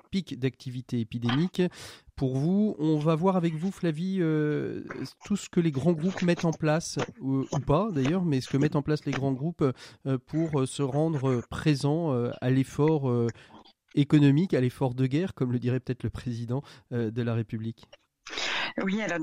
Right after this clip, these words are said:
Speaker 2: bonjour à tous. Il y a, il y a beaucoup de, il y a beaucoup de choses, hein, donc c'est difficile de faire le tri.
Speaker 1: <laughs> On va commencer
Speaker 2: Une des
Speaker 1: par les grands
Speaker 2: premières,
Speaker 1: groupes.
Speaker 2: ouais, une des premières annonces notables, ça a été Generali, euh, qui fait, euh, bah, en Italie, en France et peut-être même à l'échelle mondiale, un don de, de cent millions.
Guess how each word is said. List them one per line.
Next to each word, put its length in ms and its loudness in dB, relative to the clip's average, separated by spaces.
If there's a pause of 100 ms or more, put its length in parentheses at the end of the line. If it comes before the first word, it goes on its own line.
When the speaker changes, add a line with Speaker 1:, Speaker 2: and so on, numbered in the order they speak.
(300)
Speaker 2:
bonjour 400 -2
à 120 -2
tous. 460 -4
Il 100 -2
y 100 0
a, 140 -2
il 60 -4
y 40 0
a 60 -2
beaucoup 440 -6
de, 720 -2 (800)
il 80 -2
y 20 0
a 40 -4
beaucoup 280 -4
de 60 -4
choses, 260 -2
hein, 140 0
donc 140 -2
c'est 160 -2
difficile 500 0
de 120 -2
faire 220 -2
le 160 -2
tri. 260 -4
Speaker 1:
<laughs> 20 4
On 60 6
va 100 8
commencer 260 6
Speaker 2:
Une 60 6
des 40 4
Speaker 1:
par 80 8
les 80 6
grands 220 6
Speaker 2:
premières, 180 4
Speaker 1:
groupes. 360 -4 (260)
Speaker 2:
ouais, 320 4
une 140 4
des 120 2
premières 640 2
annonces 460 2
notables, 520 2
ça 140 0
a 20 4
été 180 2
Generali, 560 4 (640)
euh, 200 2
qui 180 -6
fait, 360 2
euh, 60 2
bah, 200 2
en 80 2
Italie, 480 2
en 120 2
France 400 -4
et 40 2
peut-être 320 -2
même 140 2
à 40 2
l'échelle 260 2
mondiale, 440 2
un 80 2
don 160 2
de, 220 2
de 120 0
cent 220 2
millions. 400 2